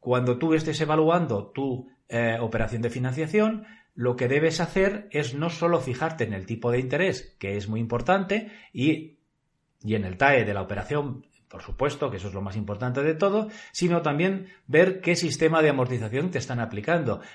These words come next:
E ir, en la medida de que vaya con tus intereses, introducir esta otra fórmula de financiación, financiación alemana que la banca también utiliza, pero que, como te digo, generalmente no propone porque le es más interesante la otra.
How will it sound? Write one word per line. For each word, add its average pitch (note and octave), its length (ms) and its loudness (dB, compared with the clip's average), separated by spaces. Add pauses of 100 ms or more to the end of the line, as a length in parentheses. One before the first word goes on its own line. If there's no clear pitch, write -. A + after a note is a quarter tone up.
(140)
E D3 160 2
ir, C#3 400 0 (100)
en B2+ 280 0
la G#2+ 80 2
medida C3 400 4
de A2+ 100 2
que G#2 340 -6 (320)
vaya B2 300 0
con C3+ 140 -4
tus C3 140 -6
intereses, F3+ 800 0
introducir B2+ 640 0
esta D#3 280 0
otra C3+ 200 2
fórmula C#3 420 -2
de G2 260 -6 (120)
financiación, A#2+ 640 -6 (120)
financiación A2 500 -6
alemana C3+ 640 -2
que G#2+ 120 -6
la G#2 100 -2
banca B2+ 280 0
también G#2+ 260 -2
utiliza, F#3 720 0
pero B2 180 2
que, B2 160 -2
como A#2+ 220 -4
te A#2 120 -2
digo, D#3 320 0
generalmente C#3 1120 -4 (400)
no B2 500 -2
propone A#2 500 -2
porque G#2 280 -8
le F#2 100 -6
es G2+ 80 -6
más G#2 200 -6
interesante F2 540 -10
la D#2 140 -12
otra. - 320 -20